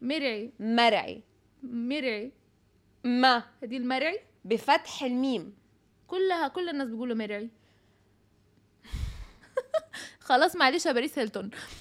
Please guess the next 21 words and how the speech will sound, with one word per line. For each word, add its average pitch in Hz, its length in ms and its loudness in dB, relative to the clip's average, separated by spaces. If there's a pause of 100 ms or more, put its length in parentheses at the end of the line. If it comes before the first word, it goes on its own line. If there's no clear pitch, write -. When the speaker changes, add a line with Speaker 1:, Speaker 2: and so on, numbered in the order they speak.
(400)
Speaker 1:
<laughs> 508 760 6
فهي 381 220 6
بتقعد 349 400 2
تقلب 294 280 -2
باريس 285 280 0
هيلتون. 311 280 0 (520)
Speaker 2:
باكيناز 277 520 0
هانم. 247 340 4
Speaker 1:
باكيناز 349 460 2
هانم. 254 480 4 (220)
بت-، 302 180 0
أيوة، 320 400 4
بتقلب 359 520 6
باكيناز 247 600 4
هانم. 208 680 4 (540)
فبتكون 311 480 -2
قاعدة، 320 380 2 (840)
آه، 233 320 2 (920)
"أنا 226 500 -2
طلبت 226 440 -6
البيض 254 500 -4